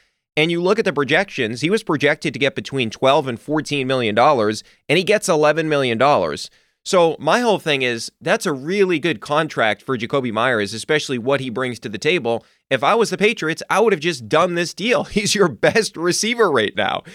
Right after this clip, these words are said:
He's your best playmaker right now in terms of receivers and tight ends, and it's not even remotely close. Now,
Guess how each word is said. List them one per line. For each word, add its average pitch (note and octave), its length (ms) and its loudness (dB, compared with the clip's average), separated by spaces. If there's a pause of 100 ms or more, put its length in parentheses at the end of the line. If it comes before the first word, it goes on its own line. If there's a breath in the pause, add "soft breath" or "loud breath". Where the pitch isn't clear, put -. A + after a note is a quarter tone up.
(100)
He's F#3+ 180 0
your G#3 140 6
best F3+ 360 0
playmaker G3+ 520 2
right C3+ 160 4
now C3+ 180 2
in C#3 80 0
terms D3+ 260 0
of D3+ 60 -4
receivers D#3 500 -2
and C#3 120 -4
tight D#3 200 4
ends, G3+ 200 2
and D3+ 120 2
it's D#3+ 200 -6
not E3+ 240 0
even F#3 380 -2
remotely D3 440 2
close. D#3+ 560 0 (460 soft breath)
Now, E3 300 2